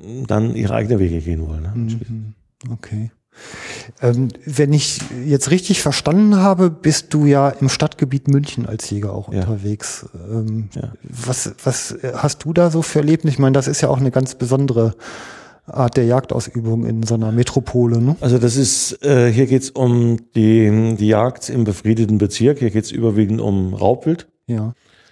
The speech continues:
Speaker 1: Und natürlich auch, wenn Schalenwild kommt. Und, ähm, es ist eine Aufgabe, die mit sehr vielen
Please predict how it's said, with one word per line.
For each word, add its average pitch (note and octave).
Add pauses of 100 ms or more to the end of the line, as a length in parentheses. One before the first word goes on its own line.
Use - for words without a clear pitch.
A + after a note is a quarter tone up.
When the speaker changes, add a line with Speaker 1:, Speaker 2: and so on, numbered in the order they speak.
(680)
Speaker 1:
Und A2+
natürlich A2
auch, F#2
wenn G2
Schalenwild G2
kommt. G#2
Und, F#2
ähm, F#2+ (1500)
es B2+
ist D#3+
eine D3+
Aufgabe, D3+
die B2+
mit B2+
sehr C3
vielen A#2